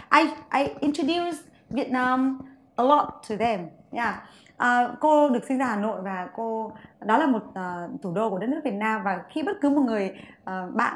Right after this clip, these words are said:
người nước ngoài nào hỏi cô về đất nước thì cô đã khoe về Việt Nam rất là nhiều.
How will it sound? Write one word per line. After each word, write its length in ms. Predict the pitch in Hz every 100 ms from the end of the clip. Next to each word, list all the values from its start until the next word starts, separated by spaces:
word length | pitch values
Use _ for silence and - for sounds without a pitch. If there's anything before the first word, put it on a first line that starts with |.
| 208
người 120 | 196
nước 100 | 254
ngoài 220 | 285 233
nào 180 | 202 180
hỏi 220 | 180 170 -
cô 140 | 214
về 100 | 196
đất 100 | 180
nước 180 | 226 311 -
thì 60 | -
cô 100 | 202
đã 140 | - -
khoe 160 | 254 240
về 80 | 190
Việt 120 | 185
Nam 160 | 208
rất 140 | 220 330
là 80 | 220
nhiều. 440 | 190 196 190 185